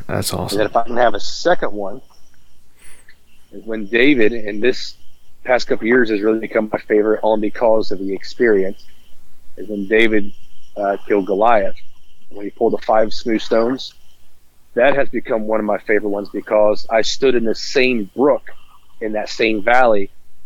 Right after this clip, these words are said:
Speaker 2: and I now have five smooth stones on my bookcase from the same brook that David pulled from.
Speaker 1: Oh, man, that's awesome.
Speaker 2: Yeah.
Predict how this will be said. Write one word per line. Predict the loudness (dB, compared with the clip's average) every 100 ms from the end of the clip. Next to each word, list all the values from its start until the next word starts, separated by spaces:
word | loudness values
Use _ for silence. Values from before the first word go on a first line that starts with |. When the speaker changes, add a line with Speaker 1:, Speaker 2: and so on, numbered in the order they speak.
| -6
Speaker 2:
and | -4 -4
I | 0 2 2
now | 4 2 2
have | 0 0
five | 0 2 2 2
smooth | -2 -4 -8 -8
stones | -8 -8 -8 -12 -12
on | -10 -2
my | 2 2 0 -4 -8 -8
bookcase | -6 -6 -6 -8 -10 -10 -10 -6
from | -6
the | -4
same | -2 2 4 4
brook | 2 0 -2
that | -8 -6
David | -4 -4 -6
pulled | -10 -10
from. | -14 -14 -16 -20 -20 -18 -14 -12 -12 -12 -14 -10 -4
Speaker 1:
Oh, | -2 0
man, | -2 -2 -2
that's | -4 -4
awesome. | -6 -6 -6 -8 -10 -12 -14 -20 -20 -18
Speaker 2:
Yeah. | -16 -6 -4